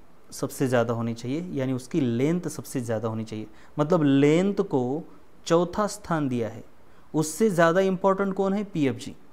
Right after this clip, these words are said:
और उसके बाद उसके अंदर सब्स्टिट्यूएंट सबसे ज़्यादा होने चाहिए। अब इसके बाद और भी है क्राइटेरिया, लेकिन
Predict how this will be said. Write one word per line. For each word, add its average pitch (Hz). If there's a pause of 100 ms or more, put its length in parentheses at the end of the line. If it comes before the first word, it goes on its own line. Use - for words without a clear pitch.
(640)
और 151
उसके 165
बाद 120 (120)
उसके 160
अंदर 127
सब्स्टिट्यूएंट 147
सबसे -
ज़्यादा 127
होने 156
चाहिए। 104 (100)
अब 175 (160)
इसके 143
बाद 202 (120)
और 147
भी 208
है 165
क्राइटेरिया, 135 (400)
लेकिन 170